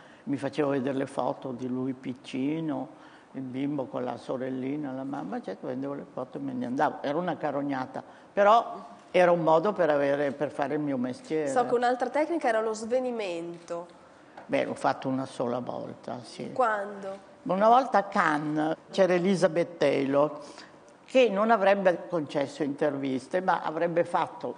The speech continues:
Speaker 1: dopo una conferenza stampa, ma noi premevamo almeno per vederla. Eh, io ero stufa poi di star lì, poi ho capito che non si combinava niente e mi sono lasciata, sono brava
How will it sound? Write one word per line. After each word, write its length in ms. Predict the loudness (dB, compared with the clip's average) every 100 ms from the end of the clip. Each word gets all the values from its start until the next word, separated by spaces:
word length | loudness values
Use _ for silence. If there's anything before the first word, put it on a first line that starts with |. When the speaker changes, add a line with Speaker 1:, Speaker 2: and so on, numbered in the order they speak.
| -10
Speaker 1:
dopo 480 | 0 2 2 0 -4
una 180 | -4 -4
conferenza 540 | -4 -4 -4 -4 -4
stampa, 340 | -2 -2 -2 -4
ma 120 | -4
noi 200 | -2 -2
premevamo 720 | -4 -6 -4 -4 -4 -4 -4 -6 -12 -14 -8
almeno 380 | -4 0 0 2
per 200 | 0 -2
vederla. 760 | 0 4 6 6 4 2 0 -2 -12 -20 -20 -20 -20 -20 -20 -20 -12 -8 -2
Eh, 60 |
io 160 | 0 0
ero 100 | -2
stufa 420 | -6 -8 -6 -8
poi 220 | -6 -6
di 120 | -4 -6
star 180 | -6 -4
lì, 120 | -4
poi 160 | -2 -4
ho 80 | -4
capito 420 | -6 -4 -4 -4
che 80 | -4
non 160 | -6
si 140 | -6 -4
combinava 560 | -2 0 0 2 4 4
niente 580 | 4 4 2 2 2 2 -14 -18 -20 -2
e 520 | 4 4 4 -8 -18 -20 -20 -12 -8
mi 100 | -6
sono 220 | -4 -4
lasciata, 440 | -4 -4 -6 -6
sono 200 | -6 -6
brava 440 | -4 -6 -8 -8